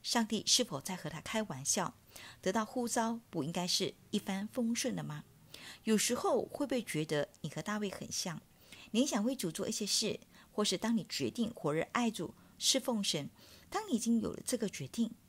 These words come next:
你却发现好像事事开始不顺利，许多事情拦阻你去服侍，有人拒绝你，在背后批评论断你，你开始很失望，甚至觉得不服侍还好，这些事反而使你失去了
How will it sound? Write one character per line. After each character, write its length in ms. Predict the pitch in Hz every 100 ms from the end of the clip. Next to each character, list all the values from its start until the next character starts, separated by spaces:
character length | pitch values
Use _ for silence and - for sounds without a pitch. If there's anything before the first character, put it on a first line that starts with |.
| -
你 80 | -
却 160 | 165
发 180 | - 170
现 260 | 185 226 -
好 180 | - 147
像 220 | 180 170
事 240 | - -
事 260 | 233 - -
开 180 | - 214
始 180 | 226 - -
不 140 | -
顺 240 | - 254 233
利， 160 | 233 - - - - - -
许 160 | 233
多 120 | 226
事 160 | 320 403
情 280 | - 226 -
拦 260 | - 156 175
阻 200 | - 175
你 160 | 196 -
去 220 | - -
服 240 | - 147
侍， 260 | - 202 226 - - -
有 120 | - 175
人 140 | 196
拒 180 | 349 320
绝 180 | - 202
你， 280 | 220 202 - - -
在 160 | - 190
背 160 | 185 180
后 260 | 180 - -
批 180 | - 240
评 240 | 233 151 -
论 220 | 247 196
断 260 | 220 202 180
你， 140 | - - - - -
你 80 | 175
开 240 | 170 220
始 180 | 220 190 -
很 180 | - -
失 220 | - 226
望， 220 | 226 - - - -
甚 200 | - 226
至 100 | 359
觉 220 | - 214
得 160 | 208 -
不 100 | -
服 180 | 254 165
侍 220 | 160 196
还 160 | - -
好， 320 | - - - - - -
这 100 | -
些 140 | 208 202
事 300 | - 214 -
反 200 | - 165
而 40 |
使 160 | 170 202
你 120 | 190 -
失 220 | - 269
去 180 | - 277
了 240 | 214 -